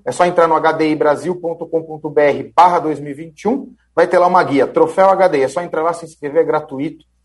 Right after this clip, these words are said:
e aí a banca avaliadora aqui com experts do mercado vão tá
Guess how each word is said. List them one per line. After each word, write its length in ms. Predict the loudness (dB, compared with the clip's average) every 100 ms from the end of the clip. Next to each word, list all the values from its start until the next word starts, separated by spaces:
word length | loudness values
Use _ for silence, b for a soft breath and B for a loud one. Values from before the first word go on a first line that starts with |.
| _ 2
e 80 |
aí 120 | 4 4
a 80 |
banca 280 | 2 0 0
avaliadora 480 | 2 2 2 2 0
aqui 160 | -2 -6
com 180 | -4
experts 400 | -4 -4 -6 -8
do 60 | -4
mercado 340 | -4 0 0
vão 160 | 2 0
tá 300 | 2 2 0